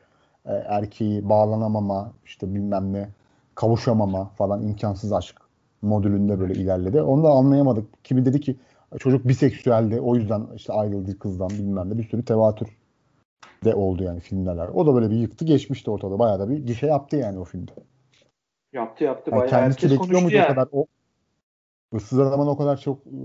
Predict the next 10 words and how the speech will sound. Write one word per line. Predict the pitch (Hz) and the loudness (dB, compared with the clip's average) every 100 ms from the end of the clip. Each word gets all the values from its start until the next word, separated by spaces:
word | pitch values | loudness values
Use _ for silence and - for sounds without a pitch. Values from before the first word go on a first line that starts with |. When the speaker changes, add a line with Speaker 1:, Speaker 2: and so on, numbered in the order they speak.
| 127 | -10
Speaker 1:
yani | 110 110 | -8 -8
gişe | 101 - | -6 -2
yapmasını | 123 131 123 131 | -2 -4 -8 -6
kendi | 117 127 | -2 0
bekliyor | 127 117 147 170 | 0 0 -2 0
muydu | 131 151 | -2 -2
bilmiyorum | 143 139 101 | -2 0 -2
ama | 147 156 226 160 139 - 113 | -2 -4 -6 -12 -18 -18 -4
gerçekten | 117 110 92 131 135 127 | -2 -2 -6 -4 -4 -2
ciddi | 107 107 143 143 | -4 0 2 2